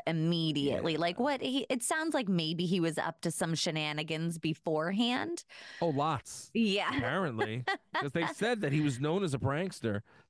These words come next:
Speaker 2: So I'm
Speaker 1: Yeah.
Speaker 2: assuming, I'm assuming if he was known as the prankster, then that's probably why they went. But, like, you can't,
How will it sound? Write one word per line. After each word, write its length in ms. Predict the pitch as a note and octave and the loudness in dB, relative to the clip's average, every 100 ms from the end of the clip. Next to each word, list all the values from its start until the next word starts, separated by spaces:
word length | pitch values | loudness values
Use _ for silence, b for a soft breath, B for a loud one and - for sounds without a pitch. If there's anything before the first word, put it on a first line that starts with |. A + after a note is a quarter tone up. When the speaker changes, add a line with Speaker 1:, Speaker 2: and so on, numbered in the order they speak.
| - | -2
Speaker 2:
So 80 | D#3+ | 0
I'm 120 | F3+ | 2
Speaker 1:
Yeah. 380 | C#4+ D4 F3+ D3 | 2 2 2 0
Speaker 2:
assuming, 380 | D3 C3+ C#3 - | 0 0 -4 -2
I'm 140 | C#3 | -2
assuming 360 | C#3 - F3+ D3+ | -2 -2 -2 0
if 80 | C#3+ | 0
he 80 | E3 | 0
was 180 | D3 | 0
known 340 | A#2+ B2 D3 E3 | 0 2 2 0
as 120 | C#3 | -4
the 80 | G#2+ | -2
prankster, 580 | A2 G2+ F#2+ - G#2 G2 b b b _ | 0 -2 -4 -6 -6 -6 b b b _
then 120 | C3 C3+ | -2 0
that's 200 | C#3+ - | -2 0
probably 280 | D3+ C#3 C3+ | 0 2 2
why 180 | B2 | 2
they 100 | B2 | 2
went. 220 | A#2 D3 B2+ | 2 0 0
But, 200 | F#3 D3+ | -2 0
like, 280 | F3+ E3+ G3+ | -2 -2 -2
you 120 | D4 | -4
can't, 400 | - B4 B4 | -4 -6 -6